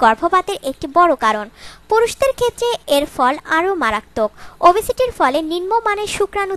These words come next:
তৈরি হয়। গবেষণায় দেখা গেছে, অতিরিক্ত ওজনের পুরুষরা স্বাভাবিক ওজনের পুরুষদের থেকে পঁয়ত্রিশ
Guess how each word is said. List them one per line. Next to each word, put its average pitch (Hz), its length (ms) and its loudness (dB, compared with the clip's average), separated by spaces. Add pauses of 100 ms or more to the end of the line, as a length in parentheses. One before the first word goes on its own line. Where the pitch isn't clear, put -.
তৈরি 220 260 0
হয়। 214 160 -4 (100)
গবেষণায় 226 500 -2
দেখা 214 260 -6
গেছে, 214 220 -8 (480)
অতিরিক্ত 440 380 0 (180)
ওজনের 302 320 2 (100)
পুরুষরা 277 380 -2 (140)
স্বাভাবিক 349 420 -2 (140)
ওজনের 294 380 0
পুরুষদের 302 420 -4 (100)
থেকে 269 200 -2 (380)
পঁয়ত্রিশ 427 460 4